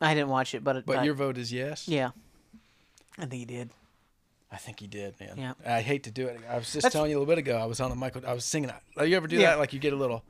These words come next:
Speaker 1: Mm-hmm.
Speaker 2: Michael in you, and you go, "Dun, dun, tsk, tsk, tsk," and then you're like, "Oh, he fucked those kids."
Speaker 1: Yeah. That's what me and my, uh, buddy Robert Work were just talking about that.
Speaker 2: 'Cause he was so
Speaker 1: 'Cause
Speaker 2: good. He
Speaker 1: yeah,
Speaker 2: was,
Speaker 1: he,
Speaker 2: he
Speaker 1: he
Speaker 2: was
Speaker 1: made,
Speaker 2: so
Speaker 1: like, a
Speaker 2: good at
Speaker 1: reference. It's like,
Speaker 2: music.
Speaker 1: man, there's some times where you can, like,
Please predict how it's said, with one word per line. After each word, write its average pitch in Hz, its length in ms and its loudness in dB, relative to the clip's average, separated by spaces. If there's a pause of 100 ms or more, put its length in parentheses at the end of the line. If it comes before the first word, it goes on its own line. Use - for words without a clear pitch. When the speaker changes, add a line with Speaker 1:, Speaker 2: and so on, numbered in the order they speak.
(120)
Speaker 1:
Mm-hmm. 175 220 0 (140)
Speaker 2:
Michael 139 360 2
in 135 100 -2
you, 135 60 -4
and 131 100 -4
you 113 100 -6
go, 101 180 -6 (560)
"Dun, 101 240 -6
dun, 104 220 -8 (200)
tsk, - 280 -2
tsk, - 240 -14
tsk," - 180 -2
and 123 120 0
then 123 80 -2
you're 110 100 -6
like, - 140 -12
"Oh, 120 40 -10
he 120 80 -12
fucked - 240 -14
those 104 160 -10
kids." 127 400 -12
Speaker 1:
Yeah. 180 240 0 (160)
That's 160 360 4
what 190 160 4
me 220 120 4
and 240 80 2
my, 196 180 6
uh, 185 140 6
buddy 202 220 4
Robert 208 260 4
Work 226 220 -2
were 165 60 -4
just 151 160 -10
talking 147 220 0
about 131 240 -4
that. 131 240 -4 (340)
Speaker 2:
'Cause 185 140 4
he 226 120 4
was 208 120 4
so 208 160 4
Speaker 1:
'Cause 175 140 6
Speaker 2:
good. 220 360 8
He 233 80 8
Speaker 1:
yeah, 254 80 10
Speaker 2:
was, 214 80 10
Speaker 1:
he, - 60 6
Speaker 2:
he 240 80 10
Speaker 1:
he 262 140 10
Speaker 2:
was 254 80 8
Speaker 1:
made, 262 80 12
Speaker 2:
so 254 60 12
Speaker 1:
like, 226 80 10
a 208 40 10
Speaker 2:
good 208 60 10
at 240 60 12
Speaker 1:
reference. 233 160 12
It's 208 100 4
like, 208 100 6
Speaker 2:
music. 185 120 2
Speaker 1:
man, 190 140 6
there's 233 160 6
some 226 220 4
times 220 260 6
where 202 100 6
you 202 120 4
can, 202 160 -2
like, 156 260 4